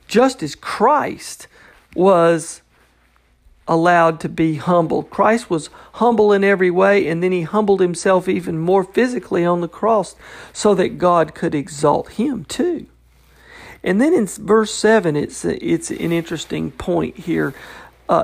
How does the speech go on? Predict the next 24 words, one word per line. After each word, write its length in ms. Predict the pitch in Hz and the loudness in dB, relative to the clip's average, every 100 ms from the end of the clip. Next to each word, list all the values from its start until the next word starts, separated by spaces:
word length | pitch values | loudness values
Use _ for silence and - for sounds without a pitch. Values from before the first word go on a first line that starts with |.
| - | -4
"Casting 600 | - 240 254 - 254 240 | -4 -2 -2 -2 -4 -4
all 360 | - 196 208 214 | -2 2 2 2
your 200 | 208 196 | 2 0
anxieties 680 | 180 156 175 180 185 180 | 0 -2 0 2 0 0
on 180 | 180 180 | -2 -4
him 300 | 170 175 160 | -4 -2 -2
because 320 | - - 160 | -4 -4 -6
he 80 | 156 | -6
cares 480 | 147 - 165 165 160 | -8 -4 -2 -2 -6
for 240 | - 160 | -8 -8
you." 640 | 143 139 151 147 - - - _ _ _ _ _ _ _ _ _ _ _ _ _ _ _ _ _ _ - - - | -6 -6 -4 -2 -4 -8 -18 _ _ _ _ _ _ _ _ _ _ _ _ _ _ _ _ _ _ -20 -20 -10
Casting 480 | - 254 - 240 | -6 -6 -4 -4
all 160 | 247 240 | -2 0
your 200 | 226 185 | 0 -2
anxieties 880 | 165 151 156 165 180 185 180 - - _ _ - | -2 -4 -4 -2 -4 -6 -8 -12 -20 _ _ -6
on 220 | 160 160 | -6 -8
him 420 | - 160 135 - | -12 -10 -10 -12
because 320 | 165 - 147 | -12 -8 -8
he 80 | 156 | -8
cares 440 | - - 160 170 | -12 -6 -6 -6
for 160 | - - | -10 -16
you. 360 | - - - 185 _ _ _ - - - - | -18 -18 -20 -20 _ _ _ -20 -16 -16 -16
So 300 | - 226 220 | -2 4 4
in 160 | 175 | 2